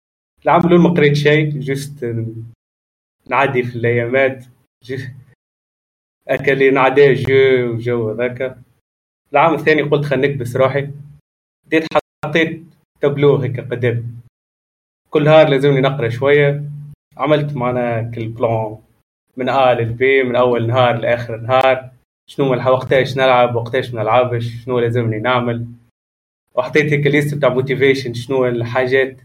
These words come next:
يلعب في اللول تبعوش. ايه، ديكي لازم ت-، تتبعوش اللول، خاصة انا عملت الباك بتاعك. لما عك-، عملت الباك بتاعك، صرت انت وصلت باك وتلعب لول، ما بدك تبعد.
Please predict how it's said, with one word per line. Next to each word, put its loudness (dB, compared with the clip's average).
يلعب -2
في -12
اللول 0
تبعوش. -2
ايه، 4
ديكي -2
لازم 0
ت-، -2
تتبعوش 0
اللول، -2
خاصة -2
انا 2
عملت 0
الباك -2
بتاعك. -4
لما 2
عك-، 2
عملت 2
الباك 0
بتاعك، 2
صرت -6
انت -2
وصلت -4
باك 4
وتلعب -2
لول، 2
ما -2
بدك -6
تبعد. -4